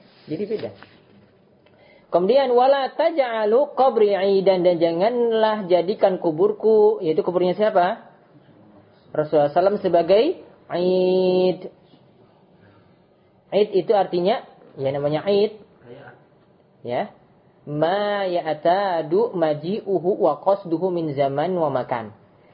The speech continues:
Yaitu sesuatu yang terus berulang. Ya. Didatangi terus, terus berulang. Berulangnya di sini, baik dari sisi waktu ataupun tempatnya.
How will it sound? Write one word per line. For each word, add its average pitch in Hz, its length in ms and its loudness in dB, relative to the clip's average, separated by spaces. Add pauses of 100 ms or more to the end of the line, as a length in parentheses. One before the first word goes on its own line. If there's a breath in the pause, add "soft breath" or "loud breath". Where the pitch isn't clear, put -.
(260 soft breath)
Yaitu 185 240 -4
sesuatu 175 320 0
yang 226 400 2 (800)
terus 233 240 2
berulang. 202 640 0 (1120)
Ya. 147 320 -8 (1500)
Didatangi 196 560 4
terus, 240 480 4
terus 220 240 0
berulang. 233 560 2 (1040)
Berulangnya 240 640 2
di 247 160 -2
sini, 302 400 0 (400)
baik 240 160 4
dari 233 240 6
sisi 220 160 -8
waktu 240 480 0
ataupun 220 480 0
tempatnya. 190 480 0